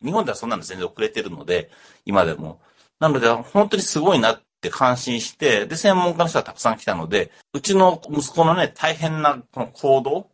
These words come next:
を彼らだったらコントロールできるとか、制御できるのかなってものすごい期待をしてたんですけど、えー、そんな奇跡は起こらず、えー、もうすごく走り回るし、とにかく大変だったんですよ。あの、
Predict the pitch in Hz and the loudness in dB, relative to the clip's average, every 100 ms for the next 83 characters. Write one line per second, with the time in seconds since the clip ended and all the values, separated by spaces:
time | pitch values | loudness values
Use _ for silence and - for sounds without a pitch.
0 | - 208 143 76 _ - 185 147 123 104 | -4 0 0 -4 _ -6 -4 -2 -2 -4
1 | 98 160 147 120 - _ _ - 151 143 | -6 -2 0 0 -2 _ _ -8 -8 -2
2 | 156 156 110 98 117 90 82 - - 208 | 0 2 0 -4 -6 -4 -10 -8 -2 2
3 | 185 110 - 156 123 - 98 147 - 113 | 2 0 -4 -4 -4 0 0 0 -2 -8
4 | 104 123 165 233 165 - 147 135 127 - | -2 -2 2 2 0 -2 -2 -2 -6 -6
5 | - 104 85 - 95 110 120 - _ _ | -4 -4 -6 -8 -6 0 0 0 _ _
6 | _ _ _ _ - 98 95 - 147 151 | _ _ _ _ -6 -6 -4 -4 -2 0
7 | 147 - 170 151 - - 123 - 147 147 | 0 2 2 2 0 2 2 0 0 0
8 | 101 107 117 - _ _ _ _ _ 95 | 0 -4 -4 -6 _ _ _ _ _ -12
9 | 92 95 87 82 - - 110 147 - - | -8 -8 -10 -12 -12 -10 -6 -6 -8 -8
10 | - 123 123 117 113 95 78 - 101 95 | -4 -2 0 2 2 0 -2 -6 -4 -2
11 | 82 - _ _ _ _ - 196 147 107 | -2 -8 _ _ _ _ -2 0 2 0
12 | - - 117 117 110 - 120 - 78 - | -4 -8 -6 -4 -6 -6 -6 -6 -8 -4
13 | 95 85 | -2 -2